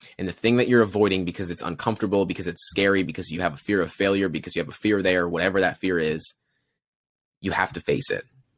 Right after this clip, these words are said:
Getting into entrepreneurship was one of the scariest things for me in my life, but it also opened up a door and a path of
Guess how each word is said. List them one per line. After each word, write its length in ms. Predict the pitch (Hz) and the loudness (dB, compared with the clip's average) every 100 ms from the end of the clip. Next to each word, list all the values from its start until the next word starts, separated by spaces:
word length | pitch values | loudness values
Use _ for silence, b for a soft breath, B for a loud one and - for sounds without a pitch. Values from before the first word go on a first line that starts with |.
| _ _ _ _ _ _ _ _ _ _ _ _ _ | _ _ _ _ _ _ _ _ _ _ _ _ _
Getting 180 | 107 110 | 2 2
into 160 | 107 113 | 4 2
entrepreneurship 640 | 107 107 107 113 107 110 | 0 -2 2 2 4 0
was 120 | 101 | 0
one 80 | 98 | -4
of 40 | 90 | -2
the 60 | |
scariest 520 | 92 - 101 104 98 - | -2 2 4 4 0 -2
things 220 | 95 92 | -4 -2
for 160 | 87 | -2
me 120 | 85 85 | -2 -2
in 60 | |
my 100 | 85 | -2
life, 300 | 80 80 78 | 0 -2 -2
but 80 | 87 | -4
it 60 | 85 | 0
also 320 | 95 95 85 | 0 2 0
opened 240 | 92 95 | 0 -2
up 120 | 90 | -2
a 40 | 87 | -4
door 340 | 85 87 87 | -2 0 2
and 80 | 80 | 0
a 60 | 71 | -4
path 360 | - 90 87 | -2 -2 -2
of 200 | 80 - | -4 -6